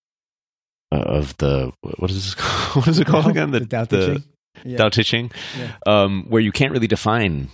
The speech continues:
Speaker 1: the Tao, right?
Speaker 2: Yeah. Yeah. Well, maybe,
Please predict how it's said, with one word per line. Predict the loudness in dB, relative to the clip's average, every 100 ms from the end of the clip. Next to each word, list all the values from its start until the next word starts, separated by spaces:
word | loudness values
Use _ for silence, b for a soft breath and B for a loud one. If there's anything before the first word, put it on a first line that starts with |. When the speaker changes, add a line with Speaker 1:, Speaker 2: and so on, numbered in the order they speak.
| _
Speaker 1:
the | -4
Tao, | 0 0 0 -2
right? | 2 2 2 -2 _ _ _ _ _ B B _ _ _
Speaker 2:
Yeah. | 0 2 2 -2 -4 -14 _
Yeah. | -4 0 0
Well, | 0 2 2 2
maybe, | 0 2 4 4 2 -2 -4 -10